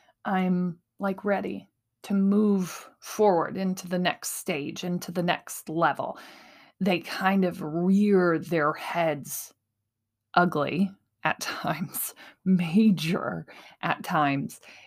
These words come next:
in an attempt to challenge me, test me, continue to make me prove that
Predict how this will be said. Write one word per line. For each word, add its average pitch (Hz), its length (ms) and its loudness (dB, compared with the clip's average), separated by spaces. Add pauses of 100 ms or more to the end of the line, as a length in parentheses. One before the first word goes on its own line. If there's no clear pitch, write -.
(120)
in 220 180 8
an 220 140 8
attempt 208 560 2
to 185 560 2 (640)
challenge 254 640 2
me, 320 260 0
test - 480 -2
me, 302 280 2
continue 247 640 8
to 208 560 0
make 180 420 2
me 233 180 10
prove 208 640 2 (280)
that 180 200 0